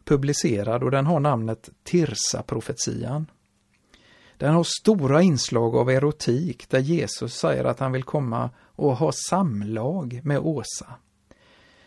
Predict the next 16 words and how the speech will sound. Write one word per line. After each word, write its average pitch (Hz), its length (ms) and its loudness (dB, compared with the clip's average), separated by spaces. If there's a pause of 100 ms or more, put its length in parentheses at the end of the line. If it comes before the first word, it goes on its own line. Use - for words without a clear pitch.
(320)
Detta 180 500 4
är 131 520 2
utjämningsteologi 120 1800 0
där 123 200 2
Jesus 160 840 2
degraderas 151 1500 2
och - 340 -4
smutskastna-, - 1120 0 (360)
smutskastas - 1120 -4
och - 300 -8
skillnaden 127 760 2
mellan 135 320 2
Jesus 131 760 -4
och - 480 -4
oss 135 200 -4
människor 117 640 -4